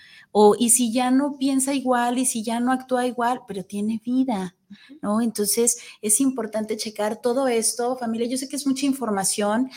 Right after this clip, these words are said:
Speaker 1: Les
Speaker 2: Sí.
Speaker 1: invito
Speaker 2: <laughs>
Speaker 1: a que, a que repitan, repitan en el YouTube, repitan en el Spotify, repitan este programa, porque de verdad, como comenta Erika,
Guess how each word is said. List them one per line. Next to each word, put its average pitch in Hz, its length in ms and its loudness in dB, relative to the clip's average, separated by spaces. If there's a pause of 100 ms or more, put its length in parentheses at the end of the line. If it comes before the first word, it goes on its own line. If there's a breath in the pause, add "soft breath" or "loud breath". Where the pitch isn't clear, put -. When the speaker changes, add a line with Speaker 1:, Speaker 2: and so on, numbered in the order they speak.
(260 loud breath)
Speaker 1:
Les 220 200 4
Speaker 2:
Sí. 233 80 2
Speaker 1:
invito 226 540 4
Speaker 2:
<laughs> 330 60 4
Speaker 1:
a 220 220 4
que, 196 420 0
a 196 220 0
que 190 760 -2
repitan, 220 640 2
repitan 226 580 -4
en 202 180 -8
el 190 100 -10
YouTube, 226 500 -4
repitan 208 400 -6
en 208 120 -4
el 190 120 -8
Spotify, 214 640 -2 (540 soft breath)
repitan 247 520 2
este 262 220 0
programa, 214 600 0
porque 202 420 -2
de 233 140 6
verdad, 220 500 2
como 208 280 0
comenta 196 580 -2
Erika, 214 500 0